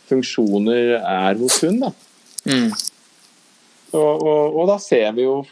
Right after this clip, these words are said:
Speaker 1: store forskjeller i forhold til hvor opptatt en hund er av å,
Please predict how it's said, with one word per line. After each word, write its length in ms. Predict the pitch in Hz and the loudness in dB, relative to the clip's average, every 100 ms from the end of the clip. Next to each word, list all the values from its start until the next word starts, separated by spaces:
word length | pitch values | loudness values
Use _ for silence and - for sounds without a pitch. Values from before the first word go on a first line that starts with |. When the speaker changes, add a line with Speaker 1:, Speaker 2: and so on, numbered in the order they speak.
| - | -16
Speaker 1:
store 380 | 160 - 160 160 | -14 -2 0 0
forskjeller 640 | - - - 113 104 117 117 - - | 0 -2 2 2 2 0 -4 -20 -20
i 140 | - 143 | -10 -2
forhold 340 | 143 107 101 | 0 0 -4
til 300 | - 123 120 - - - - | 0 0 0 -4 -14 -20 -20
hvor 240 | - 127 131 | -2 0 2
opptatt 520 | 123 117 - 123 113 | -2 -4 -2 -2 0
en 120 | 127 123 | -2 -2
hund 340 | 113 117 123 110 | 0 0 -2 -4
er 320 | 107 104 107 | -2 0 0
av 320 | 101 104 110 | 0 0 0
å, 120 | 110 | 0